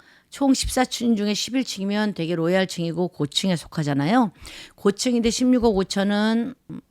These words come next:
아닌 거고. 네. 지금 이렇게 아파트의 실질적인 거래 가격을 좀 보면, "아, 십육억 오천육백으로는 안 되겠구나." 바로 답이 나오시죠.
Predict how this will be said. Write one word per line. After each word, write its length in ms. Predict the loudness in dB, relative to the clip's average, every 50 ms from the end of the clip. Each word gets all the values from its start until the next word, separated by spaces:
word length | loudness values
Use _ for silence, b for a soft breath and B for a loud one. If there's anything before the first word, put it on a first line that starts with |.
| _ _ -4
아닌 320 | -2 -2 0 0 0 0
거고. 520 | -2 -2 -4 -6 -6 -6 -6 -6 -6 -10 -12 -12
네. 320 | -10 -8 -8 -8 -8 -10 -14 b b b b b b b
지금 240 | -6 0 2 4 6
이렇게 220 | 6 4 6 6
아파트의 920 | 6 6 6 6 6 4 4 4 2 2 2 4 4 4 4 4 4 2
실질적인 760 | 2 2 2 2 2 4 4 4 4 4 4 4 4 2 2 0
거래 260 | 0 2 2 4 4
가격을 400 | 4 4 4 4 2 2 2 0
좀 160 | 0 -2 -2
보면, 520 | 0 2 2 4 4 6 6 6 4 2 0 B B B B B B B B
"아, 320 | -2 0 2 4 4 4 2
십육억 580 | 2 2 2 4 4 4 4 4 4 4 4
오천육백으로는 800 | 4 2 2 0 0 0 0 -2 -2 0 0 0 0 2 2 2
안 140 | 2 2 2
되겠구나." 540 | 0 0 -2 -2 -4 -2 0 0 0 0 0
바로 280 | -2 0 0 0 0
답이 300 | 0 0 0 2 2 4
나오시죠. 800 | 4 4 4 4 4 2 2 0 -2 0 2 2 2 2 2 0